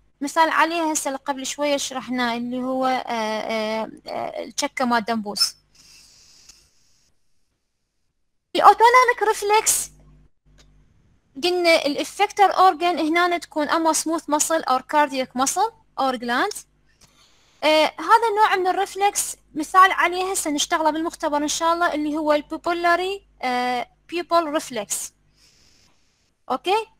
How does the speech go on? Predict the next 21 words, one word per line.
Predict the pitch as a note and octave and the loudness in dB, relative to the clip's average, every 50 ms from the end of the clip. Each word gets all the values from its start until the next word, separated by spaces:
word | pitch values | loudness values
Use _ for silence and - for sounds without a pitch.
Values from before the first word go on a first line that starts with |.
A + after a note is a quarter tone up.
| _ _ - | _ _ -2
النوع | D4+ D4+ D#4+ F#4+ G4+ F4 | 0 2 4 4 2 2
الثاني | G4 - - F#4+ F#4 F#4+ F#4 F4+ E4+ | 0 -2 -2 0 0 0 0 0 -2
اللي | D#4+ E4 E4+ | -2 -2 0
هو | D#4+ D#4+ | 0 0
ال | D#4 - | 0 -2
accommodation | - - - D#4+ D#4 D#4 D#4+ C#4 F4 G4+ - - F4+ E4 | -2 -4 -2 0 0 0 0 0 0 0 0 0 -2 -4
focus | - - E4 E4+ E4 - - E4 E4+ | -4 -2 0 0 0 0 -2 -2 0
on | - - - C#4+ C#4+ C4+ A#3+ E4+ | 0 0 0 -2 -2 -2 -2 -2
distant | - - - E4+ D#4+ - - - D4 | -2 -2 -2 -4 -4 -4 -2 -2 -2
object | D4 C4 - D#4 E4 - | -2 -2 -4 -6 -6 -6
than | - B3 C#4 D#4 D#4 D4 C4+ C#4 | -8 -8 -4 -2 -2 0 0 0
near | D4+ D4+ D4+ | 0 0 0
object، | - - D4+ C#4+ A#3+ - E4 F4+ - - - - - _ _ _ _ - | 2 0 0 0 0 -2 -4 -6 -6 -8 -16 -16 -18 _ _ _ _ -18
people | - B3 F4 G4 - G4 G4 G4 - - | -8 -6 -4 0 2 2 2 2 2 0
construct | F4 D#4+ - - E4+ F4 F4 - - | 0 0 0 0 -2 -2 -2 -4 -4
on | - D4+ C#4+ | -2 -2 0
both | B3+ D4 D4 C#4+ - - | 2 0 0 0 -2 -4
side. | C4 A3 G#3 G3+ - _ _ _ - - - - _ - - - - _ _ _ _ _ _ _ _ _ _ _ _ _ _ _ _ _ _ _ _ _ _ - | -4 -4 -4 -6 -10 _ _ _ -20 -20 -20 -20 _ -20 -20 -20 -20 _ _ _ _ _ _ _ _ _ _ _ _ _ _ _ _ _ _ _ _ _ _ 0
إحنا | B4 C#5+ - G#4 G4 E4 C#4+ B3+ - C#4 | 0 0 2 0 0 0 0 0 -2 -2
من | D#4 E4+ | -2 0
نريد | E4+ F4 F4 G#4 A#4 | 0 0 0 0 0